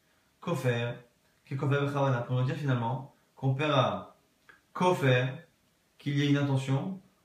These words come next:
ou qu'il n'y ait pas d'intention. Donc c'est l'inverse de ce qu'on a dit jusqu'à présent, on a dit que selon Rabat, lorsqu'il n'y a pas d'intention, il n'y a pas de Kofer. Et s'il n'y a pas de Kofer, il n'y a pas d'intention, on paiera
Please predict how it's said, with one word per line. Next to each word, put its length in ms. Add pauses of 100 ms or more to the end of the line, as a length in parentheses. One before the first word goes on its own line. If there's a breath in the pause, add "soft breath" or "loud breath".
ou 120
qu'il 180
n'y 80
ait 80
pas 80
d'intention. 560 (160)
Donc 160
c'est 120
l'inverse 300
de 60
ce 80
qu'on 80
a 80
dit 80
jusqu'à 180
présent, 240
on 40
a 60
dit 240 (420 soft breath)
que 160
selon 240
Rabat, 600
lorsqu'il 260
n'y 60
a 40
pas 120
d'intention, 380
il 20
n'y 60
a 40
pas 80
de 60
Kofer. 360 (100)
Et 40
s'il 180
n'y 40
a 20
pas 100
de 80
Kofer, 280
il 60
n'y 60
a 20
pas 100
d'intention, 400
on 60
paiera 580